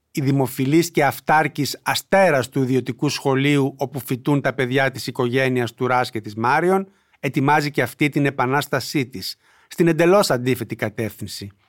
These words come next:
Την κερδίζει η αντικουλτούρα των χίπης και του αντιπολεμικού κινήματος που κυριαρχεί στις αρχές των seventies,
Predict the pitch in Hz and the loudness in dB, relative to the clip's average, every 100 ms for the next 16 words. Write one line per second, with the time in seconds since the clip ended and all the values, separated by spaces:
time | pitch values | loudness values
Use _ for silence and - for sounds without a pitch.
0 | _ _ _ _ 151 135 139 123 160 147 | _ _ _ _ -4 0 0 4 2 4
1 | 151 151 - 143 135 127 139 127 143 156 | 0 -2 -6 -2 0 0 -2 0 4 4
2 | 151 127 120 165 156 156 156 - - - | 4 0 -2 0 0 2 0 -2 -14 -4
3 | 135 151 143 135 147 143 139 139 175 170 | 0 0 0 0 2 2 0 -2 0 2
4 | 156 175 120 120 156 - - - 160 170 | 4 4 2 -2 -6 -6 -18 -8 -2 2
5 | 160 156 147 190 - 127 120 110 127 117 | 4 2 2 0 0 -2 -4 -2 -4 -2
6 | 110 - 120 110 104 101 - | -4 0 -2 -2 -6 -8 -12